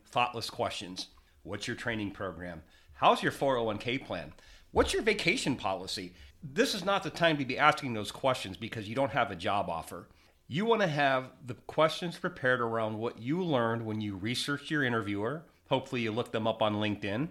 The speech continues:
and perhaps you found a few press releases or news items or just things you know in the industry. You can ask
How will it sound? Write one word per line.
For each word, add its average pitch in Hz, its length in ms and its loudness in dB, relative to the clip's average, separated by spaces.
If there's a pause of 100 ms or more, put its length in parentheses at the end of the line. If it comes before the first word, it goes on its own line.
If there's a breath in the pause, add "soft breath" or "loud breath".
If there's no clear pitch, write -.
(440 loud breath)
and 101 240 -4
perhaps 113 420 2
you 113 80 -2
found 104 260 2
a 101 60 -6
few - 180 -8
press - 380 -2
releases 107 720 -4
or 107 320 -4 (320 loud breath)
news 127 340 2
items 113 340 4
or 110 60 -6
just 107 240 -6
things 123 180 0
you 120 60 0
know 113 240 2
in 117 180 -4
the 101 140 -2
industry. 107 600 0 (420 loud breath)
You 185 160 0
can 208 180 0
ask 160 300 4